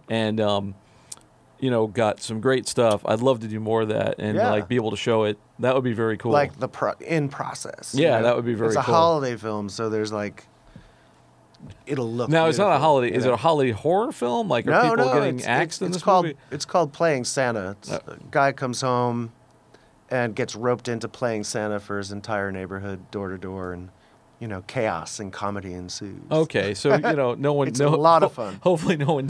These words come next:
Speaker 1: dies in
Speaker 2: No
Speaker 1: this
Speaker 2: one
Speaker 1: one.
Speaker 2: dies in that one, no.
Speaker 1: <laughs> No one gets chopped up
Speaker 2: And,
Speaker 1: into
Speaker 2: you know,
Speaker 1: bits.
Speaker 2: Santa shows up at the end. It's great.
Speaker 1: Fabulous, fabulous.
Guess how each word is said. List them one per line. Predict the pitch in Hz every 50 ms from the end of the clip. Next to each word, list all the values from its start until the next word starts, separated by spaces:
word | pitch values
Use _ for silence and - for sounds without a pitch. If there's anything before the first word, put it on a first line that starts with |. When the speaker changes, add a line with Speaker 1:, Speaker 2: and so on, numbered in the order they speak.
| - -
Speaker 1:
dies | - - - 139 143
in | 156 170 185
Speaker 2:
No | 214
Speaker 1:
this | 233 233
Speaker 2:
one |
Speaker 1:
one. | 226 220 196
Speaker 2:
dies | 190 180 175 160 147 147
in | 147 139
that | 139 127 120 104
one, | 110 113 113
no. | 117 120 110 104 110
Speaker 1:
<laughs> |
No | 147 160 165 160
one | 160 151
gets | 147 - -
chopped | - 139 123 - -
up | 127
Speaker 2:
And, | 262 254
Speaker 1:
into | - 294
Speaker 2:
you | 254
know, | - -
Speaker 1:
bits. | - -
Speaker 2:
Santa | - 160 156 156 156 160
shows | 156 - 170 160 160 165
up | 170 160 165
at | 160 -
the | 160 170
end. | 196 190 117
It's | - - -
great. | - - - - - - - - - - - - -
Speaker 1:
Fabulous, | - 113 107 101 98 104 95 90 95 - - - -
fabulous. | - - 117 113 110 104 107 - 165 170